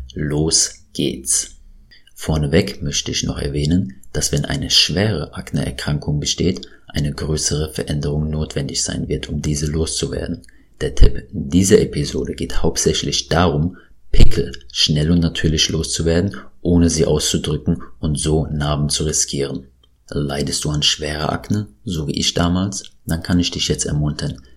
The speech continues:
denn auch Akne kann man natürlich und schnell loswerden. Hierfür sind ganz bestimmte Gewohnheiten,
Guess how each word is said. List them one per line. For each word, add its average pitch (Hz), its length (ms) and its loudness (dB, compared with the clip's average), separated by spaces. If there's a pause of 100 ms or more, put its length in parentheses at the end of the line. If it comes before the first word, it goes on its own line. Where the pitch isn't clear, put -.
(160)
denn 87 140 2
auch 82 240 -2
Akne - 320 -6
kann 76 160 -6
man 73 140 -4
natürlich 82 580 -2
und 80 120 -2
schnell 76 340 0 (200)
loswerden. - 840 -4 (800)
Hierfür - 640 2
sind - 240 -6
ganz 82 220 -2
bestimmte - 500 0
Gewohnheiten, 82 800 -2